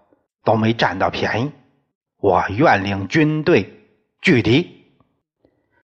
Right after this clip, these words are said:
”“不可，不可！”这时从班中走出一人，把这话给拦住了。谁呀？正是师伯。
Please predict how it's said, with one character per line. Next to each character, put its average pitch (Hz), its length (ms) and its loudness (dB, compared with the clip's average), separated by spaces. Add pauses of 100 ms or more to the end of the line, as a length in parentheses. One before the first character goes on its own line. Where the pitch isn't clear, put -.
(480)
”“不 165 160 4
可， 117 240 4
不 190 160 2
可！” 123 260 2 (720)
这 113 140 0
时 110 160 -8
从 113 220 -4
班 143 240 2
中 143 160 -2
走 104 260 0
出 - 160 0
一 170 60 0
人， 117 480 -2 (340)
把 - 160 0
这 123 140 0
话 - 480 0
给 107 80 -4
拦 95 320 2
住 185 120 4
了。 98 140 0 (480)
谁 92 240 -6
呀？ 156 220 2 (580)
正 95 360 0
是 - 520 -2
师 156 340 -2
伯。 120 480 0